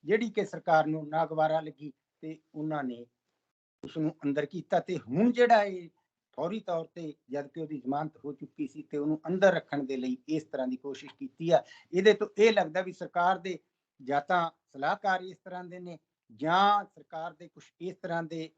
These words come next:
ਅਫ-, ਅਫੀਸਰ ਨੇ ਜਿਹੜੇ ਕਿ ਇਸ ਸਥਿਤੀ ਦੇ ਵਿੱਚ, ਅਹ, ਸ਼੍ਰੀ ਇਹਦਾ ਸੁਖਪਾਲ ਖਹਿਰਾ ਨੂੰ ਅੰਦਰ ਰੱਖਣ ਦੇ ਲਈ ਉਹਨਾਂ ਦੇ ਉੱਪਰ ਇਸ ਤਰ੍ਹਾਂ ਦਾ ਪਰਚਾ ਦਰਜ ਕਰ ਰਹੇ ਨੇ, ਕਿਉਂਕਿ ਜਿਵੇਂ ਪਹਿਲਾਂ ਵੀ ਉਹਦੇ ਉੱਪਰ ਪਰਚੇ ਹੁੰਦੇ ਰਹੇ ਨੇ,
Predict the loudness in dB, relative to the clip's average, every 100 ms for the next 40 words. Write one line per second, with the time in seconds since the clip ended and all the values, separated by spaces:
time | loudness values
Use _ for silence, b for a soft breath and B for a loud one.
0 | -10 -10 -8 -10 -10 -10 -2 0 0 -2
1 | -2 -4 -4 -6 -4 -4 -6 -10 _ _
2 | -10 -6 -2 0 0 -4 -6 -6 b b
3 | _ 6 8 8 4 -4 -4 -4 -4 -2
4 | 2 0 0 _ _ _ -14 0 4 4
5 | 2 0 0 -4 -8 -4 -4 -4 -8 -8
6 | -8 -8 -8 -6 -6 -8 -10 -10 -8 -6
7 | -4 -2 -4 -6 -6 -4 -6 -6 -8 -6
8 | -6 -6 -6 -8 -8 -6 -6 -4 0 2
9 | 2 0 -8 -10 -10 -4 -4 -4 -10 -8
10 | -8 -10 -12 -10 -10